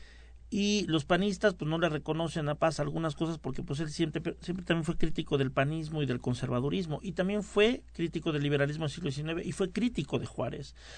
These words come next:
fue crítico de Porfirio Díaz. Sí, es como el caso de Miguel de Unamuno. Miguel de Unamuno fue crítico del, del rey Alfonso trece, del dictador Primo de Rivera, de la propia República Española y, por supuesto, fue crítico del golpe de Estado de Francisco Franco que originó una guerra civil.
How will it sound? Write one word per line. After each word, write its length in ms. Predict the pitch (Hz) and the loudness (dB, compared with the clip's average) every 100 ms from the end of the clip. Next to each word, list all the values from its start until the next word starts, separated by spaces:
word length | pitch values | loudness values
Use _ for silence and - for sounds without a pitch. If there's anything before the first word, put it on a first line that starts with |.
| - | -16
fue 180 | - 185 | 0 0
crítico 440 | - 240 - 180 | 4 2 2 0
de 100 | 135 | 0
Porfirio 400 | 127 127 - 143 | 0 -4 -2 -2
Díaz. 320 | 135 127 143 - - - - | 0 0 -2 -6 -16 -16 -8
Sí, 140 | - | 0
es 80 | 214 | 0
como 160 | 214 214 | 2 0
el 80 | 196 | 2
caso 240 | 185 196 | 0 2
de 60 | 185 | 2
Miguel 180 | 165 | 2
de 80 | 185 | 2
Unamuno. 400 | 175 143 214 220 | 2 2 2 0
Miguel 220 | 156 147 | 0 0
de 60 | 190 | 0
Unamuno 360 | 170 170 180 165 | 0 2 2 2
fue 120 | 170 | 2
crítico 440 | 170 170 170 165 | 2 2 2 4
del, 600 | 139 131 131 131 135 139 | 4 4 2 0 0 2
del 180 | 143 147 | 4 4
rey 220 | 147 160 | 4 4
Alfonso 400 | 139 - 143 147 | 4 2 0 -2
trece, 380 | 139 156 147 147 | 2 2 4 4
del 180 | 131 131 | 4 2
dictador 320 | 127 143 139 | 0 2 2
Primo 260 | 143 143 131 | 2 2 2
de 80 | 127 | 2
Rivera, 320 | 139 147 147 | 2 4 4
de 120 | 139 | 6
la 180 | 143 - | 4 6
propia 340 | 190 190 165 | 6 6 2
República 460 | 139 135 143 135 123 | 0 -4 -4 -2 -4
Española 420 | - 135 151 165 | -4 -4 -2 -2
y, 120 | 151 | -2
por 180 | 135 139 | 0 -2
supuesto, 320 | 156 175 - | 0 -2 -2
fue 160 | 160 160 | -4 -6
crítico 420 | 170 175 151 147 | -6 -6 -6 -4
del 120 | 127 | -2
golpe 260 | 151 143 139 | -2 -2 -2
de 60 | 120 | -4
Estado 340 | - 127 127 | -2 -2 -2
de 320 | 127 120 117 - - | -6 -6 -8 -12 -14
Francisco 440 | - 127 131 135 135 | -8 -6 -4 -4 -2
Franco 280 | 147 143 120 | -2 -2 0
que 80 | |
originó 280 | 127 - 135 | 0 0 -2
una 120 | 131 | 0
guerra 220 | 120 123 110 | 0 -2 -4
civil. 280 | 120 - | -6 -8